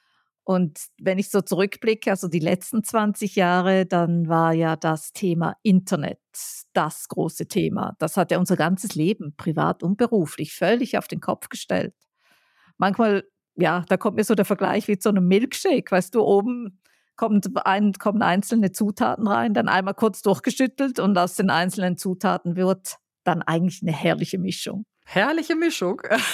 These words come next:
Speaker 1: Ja.
Speaker 2: Ja, das
Speaker 1: Ja.
Speaker 2: Internet ist wirklich eine herrliche Mischung, ja. Also gut, ich meine, das Internet ist ja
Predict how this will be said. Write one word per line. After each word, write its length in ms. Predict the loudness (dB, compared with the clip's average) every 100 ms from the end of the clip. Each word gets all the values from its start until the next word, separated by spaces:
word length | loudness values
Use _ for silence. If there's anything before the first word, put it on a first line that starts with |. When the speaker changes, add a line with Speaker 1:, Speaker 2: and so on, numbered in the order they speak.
| 0 2 0 -2 -8 -6 -4 0 2
Speaker 1:
Ja. 140 | 4
Speaker 2:
Ja, 300 | 4 2 2
das 180 | 0 -2
Speaker 1:
Ja. 60 | 0
Speaker 2:
Internet 480 | 4 6 4 2 -2
ist 160 | -2
wirklich 280 | -2 0 0
eine 220 | 2 0
herrliche 380 | 0 -2 -2 -2
Mischung, 440 | -2 -4 -4 -4 -4
ja. 180 | -4 -6 -12 -10 -8 -6 -4
Also 400 | 0 2 2 0 -4 _ _
gut, 280 | 0 0 -2
ich 80 | -2
meine, 160 | 0
das 160 | 0 -2
Internet 480 | -4 -2 -2 -2 -4
ist 160 | -4
ja 140 | -4